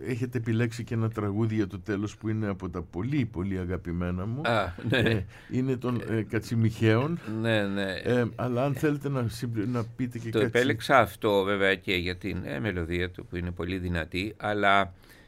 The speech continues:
Speaker 2: και για κάποιους στίχους. Ε, ουσιαστικά πρόκειται για ένα ερωτικό τραγούδι, που, πώς ήμασταν μαζί και ζήσαμε τόσα πράγματα και μετά χαθήκαμε. Και ζητάει μετά να παρηγορηθεί αυτός ο άνθρωπος απ' τη νύχτα, επειδή, ας πούμε, έχασε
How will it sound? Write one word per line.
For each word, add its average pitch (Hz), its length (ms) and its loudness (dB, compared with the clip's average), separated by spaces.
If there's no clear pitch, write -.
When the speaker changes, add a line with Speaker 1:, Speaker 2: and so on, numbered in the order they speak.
Speaker 2:
και 113 160 -2
για 101 220 0
κάποιους 120 800 -2
στίχους. - 640 -4
Ε, 98 220 2
ουσιαστικά 110 720 2
πρόκειται 123 360 -4
για 117 120 2
ένα 120 140 2
ερωτικό 113 460 0
τραγούδι, 101 560 0
που, 107 320 -8
πώς 104 240 -4
ήμασταν 98 380 -2
μαζί 87 520 -2
και 92 160 -4
ζήσαμε 87 360 -6
τόσα 90 220 -10
πράγματα 101 400 -8
και 85 120 -12
μετά 82 240 -10
χαθήκαμε. 107 640 -8
Και 98 420 -6
ζητάει 104 340 -4
μετά 104 220 -4
να 101 100 -6
παρηγορηθεί 95 580 -4
αυτός 90 300 -6
ο 101 40 -2
άνθρωπος 95 360 -6
απ' - 100 -8
τη 82 100 -10
νύχτα, 107 400 -6
επειδή, 90 440 -10
ας 85 120 -8
πούμε, 78 180 -10
έχασε 85 400 -10